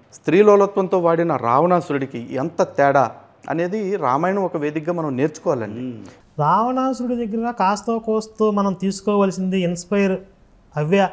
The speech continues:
Speaker 3: అంశం ఏదన్నా ఉంది అంటే ఒక శివభక్తి,
Speaker 1: భక్తి.
Speaker 3: కరుడు కట్టిన శివభక్తి
Speaker 1: భక్తి.
Speaker 3: తప్ప.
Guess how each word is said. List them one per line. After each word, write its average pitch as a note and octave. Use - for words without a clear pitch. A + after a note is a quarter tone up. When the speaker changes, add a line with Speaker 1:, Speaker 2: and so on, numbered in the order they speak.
Speaker 3:
అంశం F3+
ఏదన్నా F3+
ఉంది F3
అంటే F3
ఒక -
శివభక్తి, E3
Speaker 1:
భక్తి. -
Speaker 3:
కరుడు D#3
కట్టిన F#3+
శివభక్తి D#3
Speaker 1:
భక్తి. C#3
Speaker 3:
తప్ప. E3+